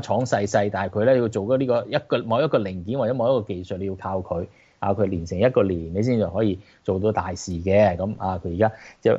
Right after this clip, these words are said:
即係又，又係啦，唔好成日靠住中共啦吓。<laughs> 仲有好多，仲有一個咧就係基礎建-，呃，建-，設施嘅呢啲噉嘅合作啦吓。即係所有呢啲噉樣嘅嘢咧，你一定要喺國家呢個層面嚟到合作嘅。你一個，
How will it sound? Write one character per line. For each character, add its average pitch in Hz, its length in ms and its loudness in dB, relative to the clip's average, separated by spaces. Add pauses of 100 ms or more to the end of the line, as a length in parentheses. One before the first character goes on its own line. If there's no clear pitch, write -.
(120)
即 135 60 -4
係 127 200 -2
又， 104 280 2 (160)
又 113 120 2
係 110 140 6
啦， 123 100 6
唔 120 320 0
好 131 120 -6
成 98 200 -4
日 104 80 -6 (240)
靠 127 140 0
住 123 80 2
中 143 220 2
共 110 160 2
啦 110 320 0 (160)
吓。 147 60 -4 (200)
<laughs> - 160 -20
仲 156 100 4
有 160 120 6
好 175 80 2
多， 214 180 2
仲 165 180 -2
有 202 100 4
一 - 20 -4
個 202 140 2
咧 220 60 -2
就 185 100 -4
係 147 40 -4
基 190 180 -6
礎 160 200 -2
建-， 151 340 -10
呃， 131 220 -6
建-， 143 320 -18 (120)
設 - 220 -4
施 - 140 -10
嘅 160 160 0
呢 165 140 -2
啲 156 120 -4
噉 - 20 -6
嘅 143 140 0
合 123 220 -4
作 117 180 4
啦 127 160 0
吓。 113 220 -2 (480)
即 302 100 0
係 247 80 6
所 220 160 6
有 254 120 8
呢 233 120 0
啲 247 140 0
噉 202 80 4
樣 214 180 -2
嘅 185 120 2
嘢 131 300 4
咧， 175 180 -2 (180)
你 156 100 -2
一 220 120 2
定 170 160 0
要 151 120 2
喺 202 60 4
國 160 280 -2
家 180 100 -4 (100)
呢 180 80 -4
個 147 80 0
層 104 220 -10
面 98 220 -6
嚟 131 120 -2
到 107 80 2
合 104 200 -4
作 101 200 0
嘅。 107 100 0
你 123 120 0
一 170 40 4 (260)
個， 151 380 2